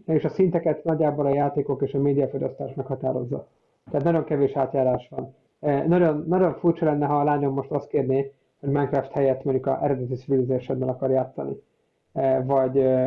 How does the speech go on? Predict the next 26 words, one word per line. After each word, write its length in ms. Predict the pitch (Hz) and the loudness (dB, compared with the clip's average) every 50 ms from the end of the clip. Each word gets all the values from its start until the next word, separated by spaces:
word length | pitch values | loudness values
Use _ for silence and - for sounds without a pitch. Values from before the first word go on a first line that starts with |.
| 127 | 0
vagy 100 | 131 135 | 0 0
mondjuk 200 | 135 135 135 131 | 2 2 2 2
az 80 | 135 127 | 2 2
Alone 260 | 139 139 143 135 131 | 2 2 2 2 2
in 60 | 131 | 2
the 100 | 127 131 | 2 2
Dark-ot 380 | 127 127 135 127 127 - - - | 2 2 2 2 0 -2 -4 -6
akarja 320 | 131 - 135 131 131 131 | -4 -2 0 2 2 4
elővenni. 540 | 127 131 131 127 123 131 131 131 139 151 151 - - - _ _ _ _ _ | 4 4 2 2 2 0 0 0 0 -2 -2 -4 -10 -20 _ _ _ _ _
Eh, 360 | - 151 143 139 135 135 - - - | -4 0 2 2 2 2 0 -2 0
ezek 200 | 165 151 156 156 | 0 0 0 0
az 100 | 165 131 | 2 2
én, 360 | 156 165 165 160 151 151 151 156 | 4 4 4 4 2 -2 -2 0
én 240 | 160 156 156 151 151 | 2 2 2 2 0
koromnak 500 | - 156 143 143 135 131 127 127 123 - | 0 0 0 0 0 0 -2 -4 -2 -2
a 100 | 139 135 | 0 0
játékai. 560 | 131 127 127 - 135 127 - 135 - - - - _ _ _ _ _ _ _ _ _ _ _ _ | 2 0 0 -2 -4 -4 -4 -6 -8 -10 -12 -16 _ _ _ _ _ _ _ _ _ _ _ _
És, 360 | - 147 139 139 139 - - | 0 0 0 0 -2 -4 -2
eh, 680 | 156 139 135 135 135 135 - - 156 147 139 139 139 135 | 0 2 2 2 2 0 -2 -4 -4 -2 -2 -2 -2 0
és, 260 | 147 147 135 - - - | -2 -2 -2 -2 -2 -2
eh, 300 | 143 139 135 135 135 131 127 131 - _ _ _ _ _ _ _ | 2 2 2 2 2 0 -4 -10 -16 _ _ _ _ _ _ _
és, 140 | - 139 - | -10 -6 -2
és 260 | 160 156 151 156 - | 0 0 0 0 0
az 100 | 170 151 | 0 0
a 100 | 165 151 | 0 0
világ, 440 | 139 143 143 143 147 160 160 160 | 0 0 0 2 2 0 -2 -4